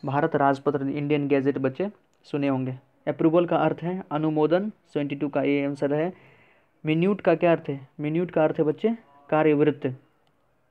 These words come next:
एजेंट का क्या अर्थ है बच्चे? प्रतिनिधि। एजेंट का अर्थ है प्रतिनिधि।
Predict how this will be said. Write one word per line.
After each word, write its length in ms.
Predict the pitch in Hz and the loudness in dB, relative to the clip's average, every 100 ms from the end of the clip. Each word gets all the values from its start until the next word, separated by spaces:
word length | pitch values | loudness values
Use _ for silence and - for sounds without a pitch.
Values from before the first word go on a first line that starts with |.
| _ _ _ _ _ _ _ _ _ _ _ 151 | _ _ _ _ _ _ _ _ _ _ _ -2
एजेंट 360 | 156 165 175 | 0 0 0
का 120 | 165 | -2
क्या 160 | 156 165 | -2 0
अर्थ 120 | 156 | 0
है 60 | 147 | 0
बच्चे? 220 | 143 202 202 _ _ _ | -2 -2 -4 _ _ _
प्रतिनिधि। 500 | - 185 160 151 139 | -2 2 2 2 0
एजेंट 360 | 139 151 170 170 | 0 2 0 2
का 120 | 165 | 2
अर्थ 160 | 147 180 | 2 0
है 100 | 196 | -6
प्रतिनिधि। 680 | 196 151 156 156 151 160 | 0 0 0 -2 0 0